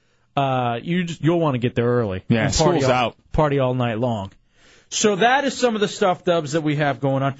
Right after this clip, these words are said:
Speaker 1: You have some audio you wanted to play for us?
Speaker 2: Uh, yeah. Well, um, we have a couple things we can go to. You, you remember the Paris Hilton audio, correct? Uh, when, uh, uh, Brandon Davis, the
Speaker 1: You boys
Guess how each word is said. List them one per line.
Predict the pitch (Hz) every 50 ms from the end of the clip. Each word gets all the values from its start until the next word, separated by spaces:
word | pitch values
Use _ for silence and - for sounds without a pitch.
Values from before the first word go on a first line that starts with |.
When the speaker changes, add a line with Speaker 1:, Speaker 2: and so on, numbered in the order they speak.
| - - _ -
Speaker 1:
You | 247
have | 247 -
some | 190 185 196
audio | 208 214 226 240 240 240
you | 240 240 240
wanted | 233 240 240 233
to | 226
play | - - 240 240
for | 233 - 247 247 254 254
us? | 247 - -
Speaker 2:
Uh, | - 240 262 285 285 269 233
yeah. | 208 254 277 269 254 196
Well, | 170 185 196 190 190
um, | 190 185 180 185 180 147
we | 165 196 220
have | 233 202
a | 196
couple | - 208 190 175
things | 147 151 127 113 127
we | 120
can | 120 117
go | 117 113 107
to. | - - 127 117 113
You, | 113 123 139 143 143 151
you | 160 151 151 143 147 165 165
remember | 170 170 160 151 147 147
the | 135 127
Paris | - - 165 160 139 127 -
Hilton | - 185 185 117 95
audio, | 113 101 101 101 104 104 101 101 107 113 - _ _ -
correct? | - - 131 131 151 185 - -
Uh, | 151 131 120 117 120 120
when, | 123 123 120 120
uh, | 120 117 117 117 117 120 120 120 110 - -
uh, | - 123 120 113 113
Brandon | - - 131 131 135 135 131 127
Davis, | 120 127 131 139 139 156 160 156 - -
the | - 123 120 120 117 117 113 - - _ _ _ - - - -
Speaker 1:
You | 170 175 247 285
boys | 277 311 320 320 311 - -